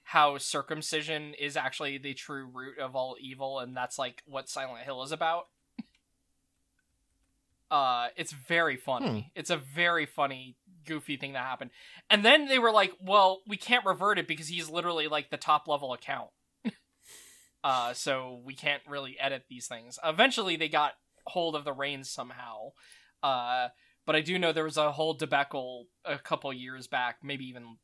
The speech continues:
Speaker 1: fuck, it might be, like, five or six years ago too now, um, where, yeah, some, some guy took over the Silent Hill wiki and made everything about, uh, be about, you know, e-,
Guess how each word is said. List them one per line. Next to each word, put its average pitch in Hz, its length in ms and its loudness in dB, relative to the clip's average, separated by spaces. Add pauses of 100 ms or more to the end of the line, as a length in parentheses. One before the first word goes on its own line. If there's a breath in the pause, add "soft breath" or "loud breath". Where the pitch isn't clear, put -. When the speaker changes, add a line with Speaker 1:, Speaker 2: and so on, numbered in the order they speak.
(140)
Speaker 1:
fuck, - 420 -18
it 123 80 -16
might 131 200 -10
be, 120 180 -18
like, 123 220 -16
five 127 200 0
or 120 60 -14
six - 260 -14
years 123 140 -18
ago 120 160 -10
too 120 180 -12
now, 120 300 -18 (420 soft breath)
um, 127 480 0
where, 127 340 -2 (120)
yeah, 123 180 -10
some, 127 440 -8
some 139 220 -4
guy 120 200 -2
took 131 240 -14
over 120 160 -10
the 113 80 -20
Silent 120 380 -8
Hill 123 180 -12
wiki 120 300 -18
and 123 100 -18
made 123 180 -10
everything 117 380 -10
about, 113 320 -8 (100)
uh, 131 380 -12 (580)
be 139 140 -4
about, 123 380 -2 (380)
you 139 120 -10
know, 104 220 -14 (580 soft breath)
e-, 185 40 8